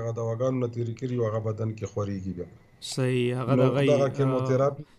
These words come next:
Speaker 2: تابکاره دواګانې یي، که نه، تابکارۍ اثرات یې پکې.
Speaker 1: تابکاره دواګانې.
Speaker 2: او هغه هر
Speaker 1: بالکل.
Speaker 2: ځای چې دی، هغه متاثره ځای چې دی، هغه بالکل سوځي، ور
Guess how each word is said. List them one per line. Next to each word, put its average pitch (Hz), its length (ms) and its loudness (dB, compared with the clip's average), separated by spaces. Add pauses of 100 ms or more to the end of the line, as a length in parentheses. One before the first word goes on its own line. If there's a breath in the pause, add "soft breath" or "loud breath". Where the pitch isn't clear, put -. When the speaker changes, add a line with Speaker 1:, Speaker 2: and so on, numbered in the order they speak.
(120)
Speaker 2:
تابکاره 151 560 2
دواګانې 123 680 -2
یي، 113 60 -6
که - 140 -10
نه، 151 120 -6
تابکارۍ 135 640 -4
اثرات 131 440 -6
یې 127 120 -8
پکې. 123 220 -12 (180)
Speaker 1:
تابکاره 117 580 0
دواګانې. 98 800 -10
Speaker 2:
او 139 160 2
هغه 165 280 6
هر 160 60 4
Speaker 1:
بالکل. 147 280 2
Speaker 2:
ځای 160 180 2
چې 156 120 -4
دی، 143 180 0
هغه 131 460 -2 (760)
متاثره 139 480 -4
ځای 147 160 -2
چې 147 100 -6
دی، 143 100 -6
هغه 143 100 -2
بالکل 139 320 -2
سوځي، 131 540 -2
ور 131 200 -8